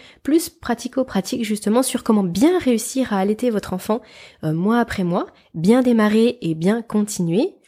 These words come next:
Et puis aussi, je vous parlerai de quand et comment arrêter d'allaiter, parce qu'effectivement, c'est pas toujours facile. Euh, c'est pas toujours facile de savoir quoi faire quand on,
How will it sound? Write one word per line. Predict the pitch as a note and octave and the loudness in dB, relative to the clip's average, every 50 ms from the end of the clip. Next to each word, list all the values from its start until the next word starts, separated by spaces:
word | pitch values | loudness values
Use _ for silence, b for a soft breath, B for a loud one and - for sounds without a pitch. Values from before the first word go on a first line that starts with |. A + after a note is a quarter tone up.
| _ - | _ -8
Et | F#3+ - | -8 -6
puis | - - - A#3+ | -6 -6 -2 -2
aussi, | A3+ - - F#4 G4+ G4+ | -2 0 2 0 0 0
je | C4 | 0
vous | A3+ A3+ G#3+ | -4 -4 -2
parlerai | A#3+ A3+ A3 A3+ A3 A3+ A3+ A3 C4+ D#4 F4+ D#4 | -2 -2 0 0 0 0 0 0 0 2 2 2
de | A3 F#3+ | 0 0
quand | - - - D4 D#4+ E4+ | -2 -2 -2 0 2 2
et | D4+ C4+ | 2 2
comment | - A#3+ A#3 C4+ C#4 C4+ | 2 2 0 2 2 2
arrêter | B3 A3+ A3+ A3+ A3 - - A#3 B3+ | 2 2 2 0 0 0 -4 -4 -4
d'allaiter, | B3+ G#3 G3 F3+ F3+ E3+ E3+ - B3+ D#4 D#4+ | -4 -2 -2 0 0 0 -2 0 -2 -2 -2
parce | - A3+ - | -4 -8 -8
qu'effectivement, | - G3 - G3+ - - G#3 C4+ F#4 | -8 -8 -8 -6 -4 -2 0 0 0
c'est | - - G#3 | 0 -2 0
pas | - - - | 0 0 -2
toujours | - - C4+ B3+ B3+ - | -2 -4 -6 -6 -6 -6
facile. | - - G3+ G3 - - - G3 C#4+ F4+ - B B B B B B B B B B B B - | -4 -2 -2 -2 -2 -2 -2 -2 -2 -4 -6 B B B B B B B B B B B B -6
Euh, | E3+ E3 | -4 -4
c'est | - - - | -4 -4 -2
pas | - D#4+ | -2 -2
toujours | D#4+ D#4+ C4 A#3+ A#3+ - | 0 0 0 0 0 0
facile | - D4 - - C#4+ C#4 | 0 0 0 0 -2 0
de | A3 G3+ | 0 0
savoir | - - G#3 G#3+ A#3 A3+ - - _ | 0 0 -2 -2 -2 -4 -4 -10 _
quoi | - - A3+ A3+ A3 | 0 2 4 4 2
faire | - - A#3 A#3 B3+ C4+ C#4+ C4+ - - | 0 0 2 4 6 6 4 2 0 -2
quand | - G#3+ G#3 G3+ - - | -2 -2 -2 0 0 0
on, | G#3+ G#3 G#3 G3+ G3+ G3+ G3 F#3+ F#3+ F#3+ F#3+ F#3+ F#3 F#3 F3+ G3 | 0 0 2 2 2 0 0 0 0 0 -2 -2 -2 -4 -6 -8